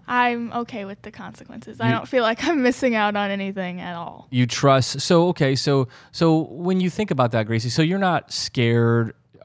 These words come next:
Speaker 2: of, like, getting sick?
Speaker 1: At all.
Speaker 2: <laughs>
Speaker 1: No.
Speaker 2: At all. So, like, 'cause you, you know, you get the sniffles, you get the boogers, whatever,
Speaker 1: Yeah,
Speaker 2: right? I think you had
Speaker 1: okay. <laughs>
Speaker 2: a, yeah,
Speaker 1: Sure,
Speaker 2: a
Speaker 1: yes.
Speaker 2: little bit. But I mean, but it's okay?
Speaker 1: Yeah,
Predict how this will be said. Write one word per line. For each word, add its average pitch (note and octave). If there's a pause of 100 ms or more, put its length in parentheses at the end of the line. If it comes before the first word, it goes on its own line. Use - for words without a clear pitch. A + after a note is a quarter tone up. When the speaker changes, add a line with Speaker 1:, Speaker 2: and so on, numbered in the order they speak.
(140)
Speaker 2:
of, A2+
like, A2
getting A2
sick? - (240)
Speaker 1:
At F3
all. D#3 (120)
Speaker 2:
<laughs> - (400)
Speaker 1:
No. G#2 (120)
Speaker 2:
At -
all. - (300)
So, D#3
like, E3+
'cause G#3+
you, D4+
you C4+
know, C3+
you G3
get G3
the F#3+
sniffles, D3+
you D3+
get D#3
the D#3
boogers, A#2+
whatever, A#2+
Speaker 1:
Yeah, C3+
Speaker 2:
right? D3
I -
think C3+
you C3+
had C#3
Speaker 1:
okay. -
<laughs> B2
Speaker 2:
a, -
yeah, B2
Speaker 1:
Sure, B3+
Speaker 2:
a A#3+ (160)
Speaker 1:
yes. B2
Speaker 2:
little B2+
bit. B2+
But F3
I F3+
mean, E3
but D3+ (400)
it's C#3+
okay? D3 (340)
Speaker 1:
Yeah, C#4+